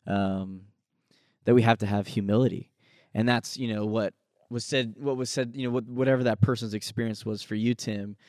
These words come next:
you know, prior where there's that fear, you know, um, lacking the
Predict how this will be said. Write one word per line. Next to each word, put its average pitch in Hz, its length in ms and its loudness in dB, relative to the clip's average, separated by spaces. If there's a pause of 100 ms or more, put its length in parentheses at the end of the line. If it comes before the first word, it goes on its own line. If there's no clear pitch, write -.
(240)
you 110 140 0
know, 107 80 4
prior 113 380 4
where 107 80 2
there's 110 240 0
that 80 160 -2
fear, 113 520 4
you 101 160 -2
know, 101 320 -4 (460)
um, 101 440 0
lacking 107 680 0
the 104 380 -2